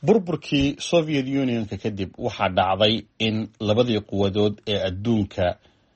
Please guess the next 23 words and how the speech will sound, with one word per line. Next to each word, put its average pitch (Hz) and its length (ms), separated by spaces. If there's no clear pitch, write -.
siyaasaddeeda 104 920
iyo 98 240
awooddeeda 107 540
ku 139 140
tartamaysay 101 680
quwad 120 300
ka - 120
mid 101 200
ahi 92 280
ay 107 180
burburto. 92 440
Waxaana 123 340
soo 147 200
haray 113 300
quwaddii 117 460
Westerniga 104 720
ee 101 100
uu 104 140
hormoodka 104 500
u 98 120
ahaa 90 200
dalka 98 340
Maraykanku, 107 680